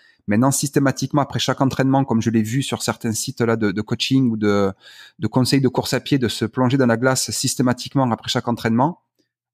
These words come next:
on veut de la courbature, on veut avoir des indicateurs que t'as trop chargé et on veut justement que tu crées de l'adaptation et que tu ne sois plus sensible à ces courbatures-là. Donc,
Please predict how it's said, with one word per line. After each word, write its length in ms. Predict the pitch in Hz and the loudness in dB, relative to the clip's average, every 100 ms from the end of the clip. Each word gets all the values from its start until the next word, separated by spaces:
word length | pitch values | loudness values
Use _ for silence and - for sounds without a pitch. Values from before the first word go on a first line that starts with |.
| - | -4
on 160 | 107 | 0
veut 360 | 113 123 190 247 | 0 2 2 2
de 60 | 151 | -2
la 60 | |
courbature, 600 | 110 110 113 - - 143 - | -4 -2 -4 -4 -2 -4 -2
on 180 | 110 | -4
veut 560 | 101 104 110 160 208 208 | -4 -4 2 4 4 0
avoir 220 | 101 127 | 0 0
des 140 | 113 110 | 0 0
indicateurs 580 | 104 101 104 - 160 | 0 -2 -4 -4 -4
que 80 | - | -2
t'as 180 | 135 98 | -2 -2
trop 200 | - 139 | -4 -4
chargé 480 | - 107 117 180 - _ - _ _ - | -2 -2 0 0 -2 _ -20 _ _ -2
et 200 | 120 123 | 2 4
on 160 | 107 | 2
veut 260 | 101 107 220 | 0 0 0
justement 440 | 147 123 123 160 | 0 0 0 0
que 100 | 165 | -2
tu 300 | 120 - - 104 | -6 -10 -16 -10
crées 180 | - 175 | -2 0
de 60 | |
l'adaptation 560 | 135 117 - 110 - 190 | 2 0 0 -4 -2 -2
et 100 | 151 | -2
que 120 | - | -4
tu 140 | 117 113 | -4 -2
ne 80 | |
sois 220 | 107 120 113 | -2 -4 -4
plus 140 | 165 | -6
sensible 640 | - 143 135 - 160 120 - | -2 0 0 0 2 0 -2
à 100 | - | -6
ces 140 | 110 | -4
courbatures-là. 640 | 110 113 110 107 120 190 104 | -2 -2 0 0 0 0 0
Donc, 280 | 160 202 | -2 -2